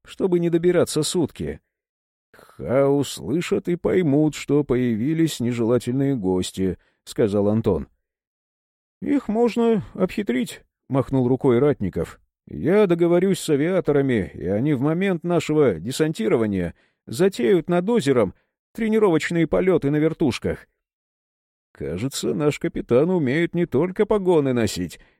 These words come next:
хмыкнул Антон. «Голова», — поддакнул Илья. Ратников засмеялся, погрозил обоим пальцем.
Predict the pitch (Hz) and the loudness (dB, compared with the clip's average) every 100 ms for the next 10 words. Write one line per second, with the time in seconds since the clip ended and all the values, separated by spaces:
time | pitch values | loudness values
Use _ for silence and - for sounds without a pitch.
0 | _ - 139 104 123 131 143 131 85 - | _ -2 -2 0 0 2 2 2 0 -6
1 | _ _ _ _ _ _ - 92 127 180 | _ _ _ _ _ _ -16 -2 2 4
2 | 208 127 123 123 123 - _ _ - 175 | 4 4 4 4 0 -6 _ _ -4 -4
3 | 139 120 104 123 131 143 110 85 67 _ | 0 0 0 -2 0 2 0 0 -4 _
4 | _ _ - 71 95 170 170 180 170 135 | _ _ -16 -10 -2 -2 0 -2 0 2
5 | 139 - 113 156 139 - 180 165 95 - | 0 0 -2 0 -2 0 2 2 0 -6
6 | 113 123 98 139 127 110 120 107 120 107 | -2 0 0 2 2 2 0 2 0 0
7 | 90 87 80 | -2 -8 -10